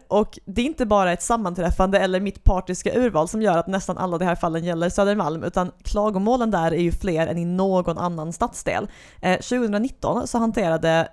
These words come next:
miljöförvaltningen hundratrettiofem klagomål från Södermalm, jämfört med tio i Spånga, Tensta och fjorton i Rinkeby, Kista.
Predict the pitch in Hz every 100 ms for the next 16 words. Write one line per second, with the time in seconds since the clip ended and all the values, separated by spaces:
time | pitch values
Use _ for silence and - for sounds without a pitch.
0 | - 180 185 196 160 160 160 170 165 160
1 | 165 - 185 196 185 - 190 202 - -
2 | 208 190 302 302 _ - - 190 170 165
3 | 98 196 - - - 170 - 175 165 185
4 | 160 165 208 - 180 214 208 165 175 -
5 | 247 240 170 190 240 - 185 175 165 175
6 | 156 - 160 - 202 220 208 160 170 180
7 | 180 170 165 165 175 208 170 - -